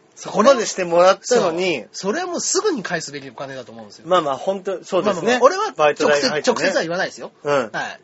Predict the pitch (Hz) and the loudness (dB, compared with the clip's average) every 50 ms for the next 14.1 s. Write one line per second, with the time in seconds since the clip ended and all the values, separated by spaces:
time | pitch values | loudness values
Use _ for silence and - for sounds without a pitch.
0 | _ _ _ _ 139 151 147 147 147 139 135 135 131 131 131 127 131 127 123 120 | _ _ _ _ -10 -10 -8 -8 -10 -10 -10 -10 -10 -10 -10 -10 -10 -10 -10 -12
1 | 120 120 - - - _ _ _ _ _ _ _ 196 - 196 175 185 175 170 180 | -12 -14 -16 -20 -20 _ _ _ _ _ _ _ -6 -6 -6 -6 -6 -6 -4 -4
2 | 180 170 165 _ - 196 190 185 202 175 160 - 156 147 _ - 123 123 147 220 | -6 -6 -8 _ -8 -6 -4 -2 -2 -4 -4 -6 -12 -14 _ -16 -10 -6 -4 -4
3 | 240 226 214 202 190 151 - - 151 175 170 165 165 139 131 143 143 139 135 147 | -4 -4 -4 -4 -4 -6 -8 -10 -12 -12 -10 -10 -12 -14 -14 -14 -14 -10 -8 -6
4 | 139 131 120 123 127 117 107 117 120 110 107 113 113 104 107 113 113 101 104 107 | -6 -4 -4 -6 -6 -6 -6 -8 -8 -8 -8 -10 -10 -10 -10 -12 -12 -10 -10 -12
5 | 101 - - 113 117 101 - _ 113 120 110 - _ - - 320 311 302 311 285 | -12 -10 -10 -12 -12 -12 -14 _ -12 -12 -12 -12 _ -8 -6 -6 -2 0 0 0
6 | 220 139 101 95 85 - - - - - _ _ - 127 117 101 - - 110 104 | 0 -4 -10 -14 -20 -20 -20 -20 -20 -20 _ _ -6 -6 -6 -6 -8 -16 -16 -14
7 | 113 90 - 113 98 - 214 214 214 240 214 254 226 - 180 160 - 147 131 165 | -14 -12 -12 -12 -6 -6 -6 -4 -4 -8 -8 -8 -8 -8 -8 -10 -10 -12 -8 -6
8 | - 170 - 123 - - 117 - - - - - - - - - 202 190 - 226 | -6 -6 -6 -10 -14 -14 -14 -18 -20 -20 -18 -16 -14 -14 -4 0 0 6 8 8
9 | 226 185 185 214 214 - - 208 220 196 143 160 170 175 160 131 135 - _ _ | 8 8 6 2 0 2 2 2 2 2 2 2 0 0 -4 -8 -10 -14 _ _
10 | - - - - - - 208 202 151 151 131 120 117 131 127 113 - - 269 - | -20 -20 -20 -20 -18 -16 -8 -6 -6 -6 -4 -6 -6 -8 -8 -8 -8 -8 -8 -6
11 | - 349 339 339 269 226 220 202 180 165 - - 311 311 359 349 277 156 135 170 | -6 -6 -4 -4 -4 -4 -2 -4 -4 -6 -4 -2 -2 -2 -2 -2 -2 -4 -4 -4
12 | 175 185 175 170 170 170 _ 160 170 165 160 151 135 117 110 _ _ 139 127 113 | -4 -4 -6 -6 -8 -12 _ -10 -8 -8 -8 -8 -10 -14 -16 _ _ -4 -4 -4
13 | 101 - _ _ _ 170 160 139 117 98 92 - - - 95 85 - - - 78 | -4 -10 _ _ _ -10 -10 -10 -10 -14 -16 -16 -16 -16 -20 -20 -20 -20 -20 -20
14 | 69 _ | -20 _